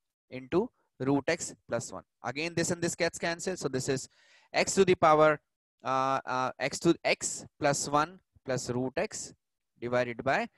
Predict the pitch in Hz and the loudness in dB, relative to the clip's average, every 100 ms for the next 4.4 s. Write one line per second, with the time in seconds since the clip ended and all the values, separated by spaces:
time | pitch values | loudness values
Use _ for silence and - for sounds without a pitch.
0 | _ _ - 127 127 131 143 - - _ | _ _ -6 -2 -2 -2 -6 -8 -14 _
1 | - 92 - - _ _ _ _ _ _ | -12 -12 -12 -18 _ _ _ _ _ _
2 | _ _ _ _ _ _ _ _ - - | _ _ _ _ _ _ _ _ -20 -20
3 | - - - 294 - 214 - 190 147 139 | -20 0 6 6 6 0 4 4 6 6
4 | 233 - 196 143 | 6 6 4 4